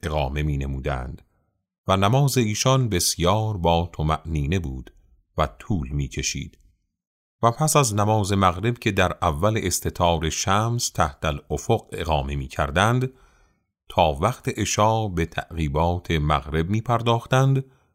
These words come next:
و قدری طول می‌کشید. در ماه مبارک رمضان،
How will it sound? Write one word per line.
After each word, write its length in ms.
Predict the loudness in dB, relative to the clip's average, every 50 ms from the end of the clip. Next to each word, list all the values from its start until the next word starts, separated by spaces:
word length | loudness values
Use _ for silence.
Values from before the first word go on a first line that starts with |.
| _ _ -2
و 100 | 0 2
قدری 720 | 2 2 0 0 0 0 0 -2 -2 -2 -2 -2 -4 -6 -8
طول 300 | -6 -2 -2 -2 -2 -2
می‌کشید. 640 | -4 -4 -4 -4 -6 -6 -6 -4 -6 -6 -8 -12 _ _ _ _ _ _ _ _ _ _ _ _ _ _ _ _ _ _ _
در 140 | 0 2 2
ماه 340 | 4 4 4 4 4 4 4
مبارک 500 | 4 4 4 4 4 4 2 0 0 0
رمضان، 720 | 2 2 2 2 2 0 2 2 2 2 2 0 -2 -4